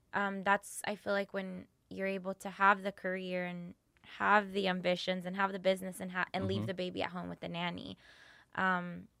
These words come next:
Speaker 1: I don't know if that makes sense.
Speaker 2: It
Speaker 1: It
Speaker 2: makes
Speaker 1: just,
Speaker 2: sense.
Speaker 1: it just depends on what kind of parent you wanna be, and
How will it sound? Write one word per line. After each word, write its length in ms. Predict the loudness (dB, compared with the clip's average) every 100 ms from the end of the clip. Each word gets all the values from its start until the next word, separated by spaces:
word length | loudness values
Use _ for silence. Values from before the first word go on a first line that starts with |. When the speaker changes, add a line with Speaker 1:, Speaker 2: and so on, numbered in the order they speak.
| _
Speaker 1:
I 60 | 8
don't 100 | 10
know 40 |
if 100 | 6
that 280 | 4 2 -2
makes 220 | -6 -4
sense. 320 | -2 -2 -2 -10 -4
Speaker 2:
It 60 | 0
Speaker 1:
It 20 |
Speaker 2:
makes 60 | 0
Speaker 1:
just, 120 | 0
Speaker 2:
sense. 220 | -2 -4 0
Speaker 1:
it 100 | 2
just 160 | 2
depends 380 | 2 4 4 4
on 120 | 2
what 120 | 0
kind 180 | -6 -8
of 80 | -8
parent 320 | -6 -4 -4
you 100 | -4
wanna 180 | -6 -6
be, 240 | -6 -6
and 240 | -6 -8